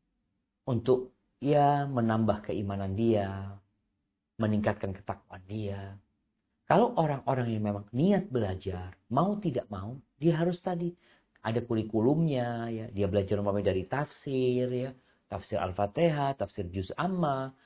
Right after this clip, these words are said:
nanti belajar hadis, belajar tauhid, atau belajar tauhid dari kitab tafsir itu sendiri umpamanya. Dia mungkin berurutan belajar rukun iman, rukun Islam, ya. Maka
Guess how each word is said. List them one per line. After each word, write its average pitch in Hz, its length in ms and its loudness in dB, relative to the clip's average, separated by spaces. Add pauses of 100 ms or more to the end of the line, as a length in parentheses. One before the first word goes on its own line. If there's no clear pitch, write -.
(160)
nanti 95 240 -6
belajar 101 400 2
hadis, 151 640 0
belajar 101 320 0
tauhid, 156 560 0
atau 107 240 -2
belajar 104 480 4 (400)
tauhid 117 480 6
dari 107 160 4
kitab 104 320 -2
tafsir 107 320 0
itu 107 240 0
sendiri 170 480 0
umpamanya. 170 640 -4 (720)
Dia 117 160 8
mungkin 117 320 4
berurutan 113 480 4
belajar 110 320 8
rukun 113 560 4
iman, 107 560 4
rukun 104 320 -4
Islam, 110 560 -6
ya. 107 160 -4 (640)
Maka 180 400 4